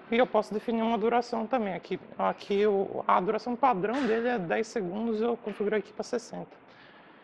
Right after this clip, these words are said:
E aí, como bônus, eu incluí aqui também uma, uma configuração pra segurança,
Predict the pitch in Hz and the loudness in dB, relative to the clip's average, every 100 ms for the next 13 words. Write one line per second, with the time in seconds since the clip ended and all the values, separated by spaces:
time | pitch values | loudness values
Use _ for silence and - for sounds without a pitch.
0 | - - - 226 233 262 285 180 220 262 | -20 -18 0 2 2 2 2 2 2 2
1 | 302 - - - - - - 233 233 240 | 0 -4 -10 -14 -16 -14 -4 0 0 2
2 | 233 233 233 - 233 240 233 233 233 226 | 4 4 2 -2 0 2 4 6 6 8
3 | 220 208 196 180 170 170 - - - - | 6 6 4 2 0 -4 -10 -20 -20 -20
4 | - 202 - 214 220 233 226 - 226 226 | -2 0 0 0 4 4 4 2 -2 4
5 | 240 226 311 - - - - 233 220 214 | 10 10 10 6 -4 -14 -10 -2 2 2
6 | 202 240 311 | 2 -2 -2